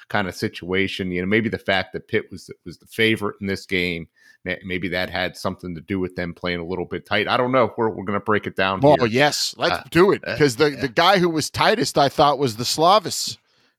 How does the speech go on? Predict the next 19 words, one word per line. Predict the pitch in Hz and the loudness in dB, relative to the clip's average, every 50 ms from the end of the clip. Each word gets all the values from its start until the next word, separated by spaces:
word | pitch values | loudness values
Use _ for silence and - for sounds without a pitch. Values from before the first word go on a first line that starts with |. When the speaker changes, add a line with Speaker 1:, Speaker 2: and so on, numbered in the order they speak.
| _ - - - | _ -10 -2 2
Speaker 2:
Keaton | - 170 196 226 | 4 4 4 4
Speaker 1:
<laughs> | 196 | 0
Speaker 2:
Slovis, | - - 170 180 190 220 214 170 180 165 143 - - - - _ _ _ _ - | 0 2 6 6 6 6 6 4 2 0 0 -2 -4 -6 -8 _ _ _ _ -14
the | - | -8
quarterback | - - 170 196 202 196 185 202 202 190 - | -2 4 6 6 6 6 6 6 4 4 2
for | - 180 | 0 -4
the | 156 - | -2 0
Pitt | - - 226 - - | 2 0 0 0 0
Panthers, | - 165 175 170 156 - 160 160 131 - | 0 0 0 0 -2 -2 -2 -2 0 0
making | 151 151 - - 135 | -2 -2 -2 -2 -4
his | 123 110 101 | -4 -4 2
debut, | 101 143 165 180 170 147 156 151 147 143 143 135 - _ _ _ _ | 4 6 6 6 4 4 4 6 6 6 4 2 -2 _ _ _ _
transferring | - - 131 143 170 170 - - 170 165 156 156 | -6 -4 -2 -2 -2 -4 -4 -4 -4 -4 -4 -6
from | - - 151 151 | -8 -10 -8 -4
U | 143 143 151 151 | 0 4 6 6
F, | 147 143 131 - _ | 6 6 4 0 _
U | - 131 135 151 156 | 0 4 6 6 6
S | 151 135 - | 6 4 2
C, | - - 135 131 123 117 | 0 -2 -2 -2 -4 -6